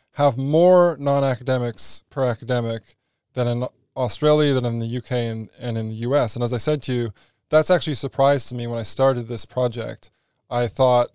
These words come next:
"Oh, America is gonna be really, you know, they're gonna have so many non-academics and administrators, and maybe we'll be, you know, we'll, maybe I'll see that we also have a bit of a problem or there's some issue to address there, but we're gonna have fewer than them." But actually, no,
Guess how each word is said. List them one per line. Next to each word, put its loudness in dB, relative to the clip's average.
"Oh, 2
America 2
is 0
gonna -2
be -6
really, -4
you -10
know, -4
they're -4
gonna -4
have -10
so 0
many -2
non-academics -2
and -8
administrators, -6
and -4
maybe 0
we'll 0
be, -4
you -10
know, -10
we'll, -4
maybe 2
I'll 6
see -2
that -2
we -2
also 0
have 0
a -6
bit -6
of -8
a -14
problem 0
or -2
there's -2
some -4
issue -4
to -6
address 0
there, 0
but -6
we're -6
gonna -2
have -2
fewer -6
than -10
them." -6
But -2
actually, -4
no, -4